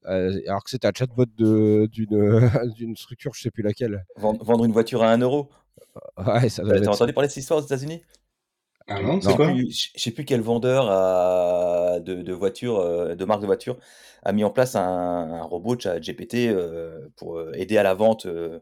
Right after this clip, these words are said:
Speaker 2: au niveau de son site. Et ben, chat G P T, ça reste un, un truc de discussion, hein, donc les gens discutaient, discutaient, discutaient.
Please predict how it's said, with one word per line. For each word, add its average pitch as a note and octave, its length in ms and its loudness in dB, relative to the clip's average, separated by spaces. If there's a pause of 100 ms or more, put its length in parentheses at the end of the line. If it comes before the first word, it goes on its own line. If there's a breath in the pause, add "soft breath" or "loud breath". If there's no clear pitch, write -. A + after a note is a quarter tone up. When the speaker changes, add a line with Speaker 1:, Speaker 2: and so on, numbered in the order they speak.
(120)
Speaker 2:
au F#2 100 -12
niveau F#2 140 -8
de F#2 60 -8
son F#2 120 -6
site. - 280 -12 (540 soft breath)
Et F#2+ 120 -4
ben, E2+ 360 -2
chat G2 80 -4
G - 80 -6
P F#2+ 140 -6
T, A2 100 -4
ça - 180 -10
reste E2 200 -8
un, E2 480 -6
un D#2+ 60 -14
truc - 200 -16
de F#2+ 60 -10
discussion, C3+ 380 -4
hein, C3+ 60 2
donc G#2 200 -2
les F#2+ 80 -2
gens G#2 140 0
discutaient, A2+ 320 -4
discutaient, A2+ 340 -4
discutaient. A2 340 -8